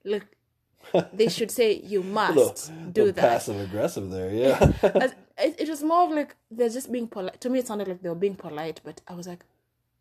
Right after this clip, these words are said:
Speaker 1: "That sounds like a suggestion about something
Speaker 2: <laughs>
Speaker 1: I must do." <laughs>
Speaker 2: Right. <laughs>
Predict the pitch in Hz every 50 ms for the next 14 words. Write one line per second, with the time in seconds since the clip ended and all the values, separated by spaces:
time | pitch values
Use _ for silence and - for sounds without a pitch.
0 | _ _ _ _ _ _ _ - 202 208 226 - - - 226 214 202 196 196 175
1 | 170 - - - 165 151 - - 139 165 - - - - - - - - 180 151
2 | - - 180 160 175 175 160 156 - 196 185 - - - - 180 175 160 165 165
3 | 160 156 147 151 165 - - - 196 196 208 180 170 175 - - 220 240 226 220
4 | 220 233 220 - 214 226 - - 226 202 190 - - 247 185 - - - _ _
5 | - 175 175 - 180 - 170 175 - - - - 226 196 - - - 170 -